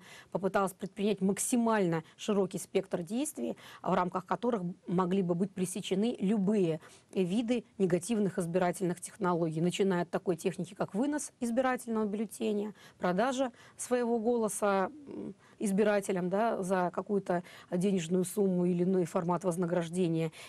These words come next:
и заканчивая вот такими форматами, которые в литературе, э, популярны, получили название "круизное голосование". Так вот, э, в настоящее время, конечно, э, по результатам пе-,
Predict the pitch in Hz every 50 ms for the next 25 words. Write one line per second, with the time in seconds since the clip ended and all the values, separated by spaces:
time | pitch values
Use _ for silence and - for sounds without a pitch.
0 | - - 240 233 240 220 214 - 220 240 226 - 202 185 185 175 165 175 - 190
1 | 170 - 196 170 175 - - 165 170 175 196 226 233 - - 196 190 180 180 -
2 | 165 - - 180 175 175 165 - - - - - - - 180 185 170 - 185 175
3 | 165 - 226 240 247 233 220 220 - - - - - - 175 170 170 160 160 -
4 | 185 185 170 175 190 185 190 180 170 - 190 160 - 196 185 180 170 170 180 175
5 | 180 170 - 185 202 190 165 160 175 165 156 156 165 165 160 - - 190 170 170
6 | 160 156 165 170 - 190 - 214 - 247 - 208 185 190 202 196 - 220 202 214
7 | 202 - 226 214 226 269 285 262 220 - 185 175 180 175 170 - - - 190 -
8 | - 226 214 196 - - - - - - 185 175 180 175 - - - - - 185
9 | 180 185 202 185 - 190 175 - 180 165 156 - - - - _ - 208 208